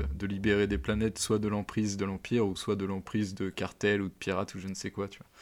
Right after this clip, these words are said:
Donc après, dans l'idée, oui, je pense que Moff Gideon n'a pas dit son dernier mot, mais, euh, je kifferais, euh, en tout cas que la série ne s'attarde pas là-dessus, même si j'aimerais, je pense qu'il y aura quand même Cara Dune, euh, dans la série, euh, sur les Rangers,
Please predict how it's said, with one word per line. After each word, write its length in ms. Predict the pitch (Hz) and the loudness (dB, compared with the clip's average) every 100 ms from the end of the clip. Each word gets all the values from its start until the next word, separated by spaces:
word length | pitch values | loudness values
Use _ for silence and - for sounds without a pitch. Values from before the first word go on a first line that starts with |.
| - - - - | -18 -18 -18 -10
Donc 160 | 98 101 | -2 -2
après, 260 | 92 120 | 4 6
dans 120 | 113 | 8
l'idée, 260 | 117 113 127 | 6 10 10
oui, 100 | 117 | 10
je 100 | 104 | 6
pense 180 | 117 110 | 2 2
que 120 | 104 | 0
Moff 240 | 104 101 | 0 0
Gideon 300 | 107 104 113 | 0 2 4
n'a 140 | 101 92 | 2 0
pas 140 | 107 | 2
dit 120 | 98 | 2
son 160 | 107 - | 0 0
dernier 260 | 104 101 101 | 2 2 0
mot, 180 | 107 - _ _ - - - - - - _ - | -2 -6 _ _ -20 -18 -16 -16 -20 -20 _ -6
mais, 220 | 98 101 | 0 2
euh, 240 | 95 98 95 | 2 0 -4
je 100 | 95 | -4
kifferais, 560 | 92 - - 120 113 101 | -6 -6 0 4 4 4
euh, 220 | 98 101 | 0 -2
en 80 | 117 | -10
tout 100 | - | -2
cas 100 | 117 | 0
que 140 | 107 104 | 2 2
la 60 | |
série 420 | - 110 107 113 | 2 2 2 2
ne 160 | 104 95 | 0 -2
s'attarde 420 | - 104 98 98 | -2 -2 0 -2
pas 140 | - 107 | 2 2
là-dessus, 320 | 101 - 117 | 2 0 2
même 160 | 110 | 2
si 180 | 110 127 | 2 4
j'aimerais, 280 | 120 107 107 101 | 4 4 2 0
je 100 | - | 0
pense 220 | - 117 | 0 0
qu'il 220 | - 110 | 2 2
y 100 | 104 | 2
aura 240 | 104 101 95 | 2 2 0
quand 140 | 110 | -2
même 120 | 107 | -2
Cara 240 | 104 107 101 | 0 0 0
Dune, 320 | 101 113 107 | 0 0 0
euh, 60 | 98 | -2
dans 120 | 95 | -2
la 100 | 95 | -2
série, 380 | - 104 101 104 | -2 -2 -2 -2
euh, 80 | 101 | -4
sur 160 | - 104 | -6 -2
les 80 | |
Rangers, 440 | 98 98 98 113 | 0 0 2 2